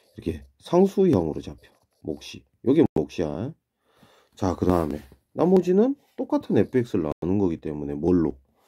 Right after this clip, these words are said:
이로 나눈다고 했어. 여기 나눠졌고,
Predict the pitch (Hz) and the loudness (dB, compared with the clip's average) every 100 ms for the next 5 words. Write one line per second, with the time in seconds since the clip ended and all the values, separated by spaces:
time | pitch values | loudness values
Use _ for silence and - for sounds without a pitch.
0 | _ _ 107 156 156 95 87 78 73 73 | _ _ 4 6 6 2 2 -4 -6 -8
1 | 69 73 80 98 82 87 80 80 85 80 | -10 -8 -6 -4 -2 -2 -2 -2 -2 -2
2 | 76 - 85 85 127 | -8 -4 -2 0 -2